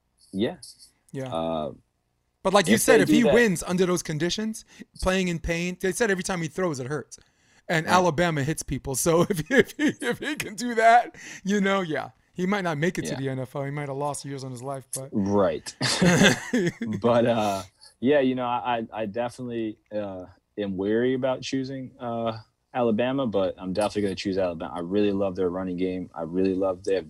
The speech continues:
Speaker 1: two wide receivers that are just studs.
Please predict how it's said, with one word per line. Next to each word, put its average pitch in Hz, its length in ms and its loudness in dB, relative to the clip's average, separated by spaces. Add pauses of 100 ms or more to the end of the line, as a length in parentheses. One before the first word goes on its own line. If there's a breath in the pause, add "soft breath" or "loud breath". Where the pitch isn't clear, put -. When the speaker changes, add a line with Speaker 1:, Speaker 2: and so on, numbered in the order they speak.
Speaker 1:
two - 160 -2
wide 101 200 0
receivers 95 500 -2
that 85 100 -6
are 82 120 -6
just 85 340 -6 (380)
studs. - 640 0